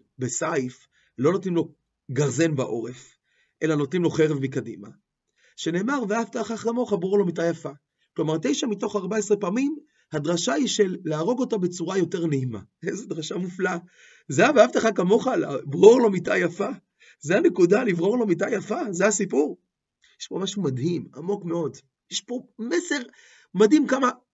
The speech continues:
דברי חז"ל, כל פעם ל-, לעמוד להשת-, להשתאות מ-, מעומק העומקים שמלמדים אותם. אם כן, הבנתנו בחז"ל, הם אומרים לנו דבר מופלא ביותר. גם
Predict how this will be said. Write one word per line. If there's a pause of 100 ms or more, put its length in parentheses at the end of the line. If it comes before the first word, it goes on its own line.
(460)
דברי
חז"ל,
כל
פעם
ל-,
לעמוד
להשת-, (320)
להשתאות
מ-,
מעומק
העומקים
שמלמדים
אותם. (760)
אם
כן,
הבנתנו
בחז"ל,
הם
אומרים
לנו
דבר
מופלא
ביותר. (1000)
גם